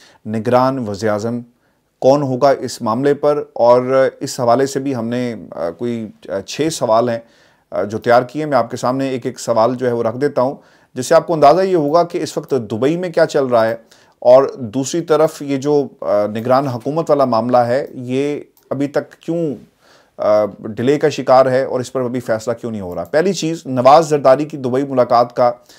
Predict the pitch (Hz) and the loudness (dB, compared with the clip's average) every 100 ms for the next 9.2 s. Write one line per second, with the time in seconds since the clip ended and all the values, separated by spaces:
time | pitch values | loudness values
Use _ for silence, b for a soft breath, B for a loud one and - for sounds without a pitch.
0 | b b 113 95 117 135 156 135 147 135 | b b -8 -6 -4 2 4 4 4 2
1 | 131 - b b b b 113 127 135 - | 0 -2 b b b b 6 6 6 -2
2 | - - 160 160 - 127 110 123 131 135 | -6 2 2 2 -2 -6 0 6 6 4
3 | 151 147 - _ _ - 117 117 117 113 | 0 -4 -12 _ _ -4 2 4 6 4
4 | 104 - 101 117 123 139 147 127 135 131 | 2 -6 -10 -2 4 4 4 2 2 2
5 | 139 131 135 131 120 - 127 117 101 92 | -2 -2 -4 0 -2 -2 -4 -4 -8 -10
6 | 78 76 58 _ _ b b b b b | -10 -12 -14 _ _ b b b b b
7 | 123 135 156 170 175 180 156 135 143 143 | 4 6 8 8 6 2 -2 4 4 4
8 | 147 139 131 143 143 135 131 135 135 127 | 0 -4 2 2 2 0 -2 -4 -6 -6
9 | 113 127 | -4 -4